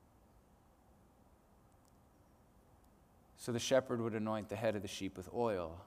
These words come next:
as a deterrent from these pests. And that is us, apart from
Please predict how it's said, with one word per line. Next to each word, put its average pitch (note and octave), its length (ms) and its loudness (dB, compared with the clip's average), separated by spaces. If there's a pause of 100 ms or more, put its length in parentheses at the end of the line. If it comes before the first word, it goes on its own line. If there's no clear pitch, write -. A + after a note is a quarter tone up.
(400)
as G2+ 160 0
a G2+ 60 -4
deterrent F#2 720 -6
from F#2 240 -8
these F2 260 -12
pests. - 460 -8 (1800)
And E3+ 140 6
that A#3+ 140 12
is E3 100 10
us, E3 400 12
apart D#3 340 10
from D#3 200 0